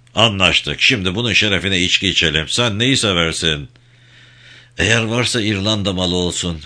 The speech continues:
Bushmill'i tercih ederim." "Ben de içkinin her türlüsü bulunur ahbap."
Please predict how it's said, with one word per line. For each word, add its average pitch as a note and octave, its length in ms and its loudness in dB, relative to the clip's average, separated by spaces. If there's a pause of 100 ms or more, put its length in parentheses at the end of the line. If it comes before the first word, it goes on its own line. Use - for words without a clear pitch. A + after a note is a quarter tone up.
Bushmill'i G#2 580 0
tercih F#2 460 0
ederim." D#2+ 420 -2 (640)
"Ben F2+ 300 4
de G2+ 120 4
içkinin A#2+ 360 2
her B2 240 4
türlüsü D3 400 0
bulunur B2 320 0
ahbap." A#2 440 0